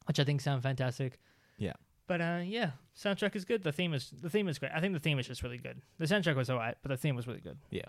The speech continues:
Speaker 2: I
Speaker 1: Like,
Speaker 2: agree.
Speaker 1: and, um,
Speaker 2: Not as good as Suspiria th-, soundtrack, but it's,
Speaker 1: Okay,
Speaker 2: it's a
Speaker 1: yeah.
Speaker 2: good, it's a good, good theme. But the soundtrack is Suspiria.
Speaker 1: Sure, yeah, yeah, yeah, yeah. Um, I don't have too many other, um,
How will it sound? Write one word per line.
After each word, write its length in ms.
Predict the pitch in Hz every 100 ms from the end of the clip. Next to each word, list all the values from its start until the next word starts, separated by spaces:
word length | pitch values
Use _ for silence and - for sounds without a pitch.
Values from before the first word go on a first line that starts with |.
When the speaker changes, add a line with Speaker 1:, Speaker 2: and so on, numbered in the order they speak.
| - -
Speaker 2:
I 20 |
Speaker 1:
Like, 160 | 143 131
Speaker 2:
agree. 140 | 85 143
Speaker 1:
and, 320 | 135 131 135
um, 300 | 135 131 131
Speaker 2:
Not 120 | 127
as 80 | 117
good 100 | 117
as 80 | 107
Suspiria 560 | 104 - 107 101 95
th-, 120 | 101 - _ _ -
soundtrack, 600 | - 92 87 - - - - - _ _ _ -
but 160 | -
it's, 120 | 135 127
Speaker 1:
Okay, 40 |
Speaker 2:
it's 100 | 120
a 20 |
Speaker 1:
yeah. 80 | 113
Speaker 2:
good, 140 | 120 110
it's 100 | 113
a 60 | 110
good, 340 | 107 107 -
good 140 | 117 110
theme. 400 | 110 98 87 - - -
But 80 |
the 60 | 90
soundtrack 480 | - 104 98 - 87
is 80 | -
Suspiria. 580 | 90 - 90 85 87 - - -
Speaker 1:
Sure, 320 | - 160 143
yeah, 200 | 143 143
yeah, 100 | 139 131 120
yeah, 180 | 117 113 _ -
yeah. 220 | 160 160
Um, 180 | 160 160 - - - -
I 100 | 214
don't 120 | 285
have 220 | 277 233 -
too 640 | - - 247 254 240 139
many 440 | 190 190 180 175 - -
other, 640 | 180 160 170 160 151 151 -
um, 560 | 151 143 139 135 135